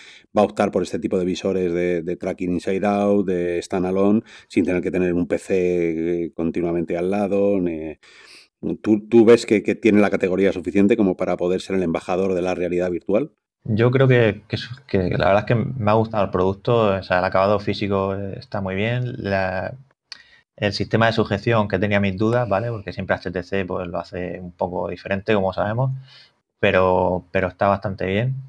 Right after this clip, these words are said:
Speaker 2: Eh, te sujeta por detrás y, y por arriba también. Y es verdad que, que te aprieta un poco más,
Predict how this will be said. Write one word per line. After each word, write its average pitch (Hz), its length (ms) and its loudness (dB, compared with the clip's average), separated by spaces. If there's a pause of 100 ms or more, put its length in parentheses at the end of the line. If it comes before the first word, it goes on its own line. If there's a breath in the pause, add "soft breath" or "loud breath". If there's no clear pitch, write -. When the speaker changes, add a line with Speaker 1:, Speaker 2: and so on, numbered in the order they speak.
(160)
Speaker 2:
Eh, 95 260 -6
te - 80 -16
sujeta 98 460 -2
por 101 100 0
detrás 101 540 -4
y, 92 420 -6
y 104 140 -2
por 95 320 -2
arriba 110 440 2
también. 110 420 0 (680 soft breath)
Y 92 720 -2 (880)
es 117 120 2
verdad 127 280 4
que, 101 460 2 (540 soft breath)
que 98 120 -4
te 95 80 0
aprieta 107 300 2
un 127 80 -4
poco 104 220 -4
más, 113 500 -2